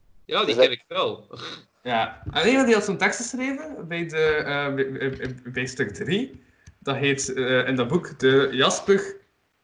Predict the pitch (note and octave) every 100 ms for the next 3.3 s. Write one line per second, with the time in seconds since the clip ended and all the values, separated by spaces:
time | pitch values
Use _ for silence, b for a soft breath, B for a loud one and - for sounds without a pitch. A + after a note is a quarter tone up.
0 | _ - D#3 F#3 G3+ - - G#3+ F#3 F3+
1 | D3+ C3+ B2+ - - _ C#3+ C#3 C3+ -
2 | - D#3+ E3+ F3 E3 D#3 C#3+ - D#3 E3
3 | D#3+ C#3+ -